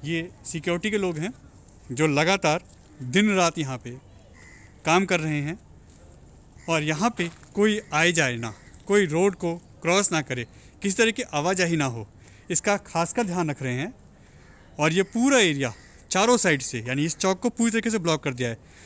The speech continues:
ना आप ब्रह्मपुरी जा सकते हैं, ना आप नूरेलाई जा सकते हैं, ना आप गामड़ी गांव के लिए जा सकते हैं, ना ही आप मौजपुर जा सकते हैं। कोई काम है, कोई emergency है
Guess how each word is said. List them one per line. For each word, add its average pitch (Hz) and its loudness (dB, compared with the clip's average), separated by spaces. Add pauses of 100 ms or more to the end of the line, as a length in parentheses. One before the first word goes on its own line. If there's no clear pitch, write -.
(200)
ना 165 2
आप 165 2
ब्रह्मपुरी 185 0
जा 196 2
सकते 180 -4
हैं, 170 -6 (600)
ना 170 2
आप - 0 (100)
नूरेलाई 202 2
जा 190 2
सकते 175 -6
हैं, 160 -6 (200)
ना 147 -2
आप 156 0
गामड़ी 175 0
गांव 202 0
के 190 -10
लिए 170 -2
जा 151 -2
सकते 143 -10
हैं, 135 -8 (340)
ना 156 0
ही 180 0
आप 185 2
मौजपुर 165 -4
जा 151 -4
सकते 123 -12
हैं। 113 -14 (380)
कोई 269 4
काम 247 2
है, 165 -2
कोई 247 2
emergency 214 0
है 147 0